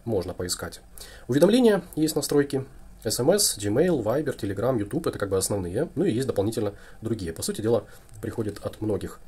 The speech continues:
э, приложений уведомления. Есть возможность подключать Bluetooth звонки.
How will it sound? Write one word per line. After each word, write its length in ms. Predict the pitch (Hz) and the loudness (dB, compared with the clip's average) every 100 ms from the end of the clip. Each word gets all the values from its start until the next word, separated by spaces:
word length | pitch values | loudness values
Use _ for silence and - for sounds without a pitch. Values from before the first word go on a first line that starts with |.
| - - - - | -20 -20 -20 -8
э, 180 | 98 95 | -8 -4
приложений 520 | 101 101 120 110 - | -2 0 0 0 -4
уведомления. 540 | - 101 95 85 87 90 - - - - - - | -6 -4 -2 -4 -8 -14 -20 -20 -20 -20 -18 2
Есть 160 | 151 131 | 4 6
возможность 440 | 123 107 101 - | 4 4 0 -2
подключать 580 | 117 - 107 98 - - - - | -4 -4 -2 -2 -2 -10 -16 -14
Bluetooth 460 | 101 107 110 107 | -10 -4 -4 -4
звонки. 540 | 95 95 107 113 160 | -4 -2 -2 0 -4